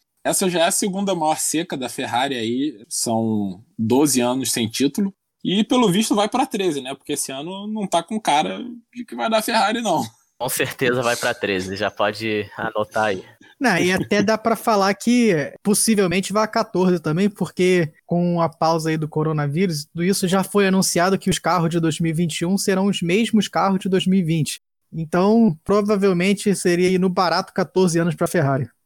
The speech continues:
Speaker 1: Tem razão, tem razão. Mas, assim, a gente sempre espera que a Ferrari reaja, né? Mas ano que vem vai ser o Leclerc e o Carlos Sainz, que são dois pilotos novos e bem promissores, então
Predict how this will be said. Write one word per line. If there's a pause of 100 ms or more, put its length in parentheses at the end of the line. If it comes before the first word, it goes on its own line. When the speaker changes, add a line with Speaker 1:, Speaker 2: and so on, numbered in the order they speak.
Speaker 1:
Tem
razão,
tem
razão. (180)
Mas,
assim,
a
gente
sempre
espera
que
a
Ferrari
reaja,
né? (340)
Mas
ano
que
vem
vai
ser
o
Leclerc
e
o
Carlos
Sainz,
que
são
dois
pilotos
novos
e
bem
promissores,
então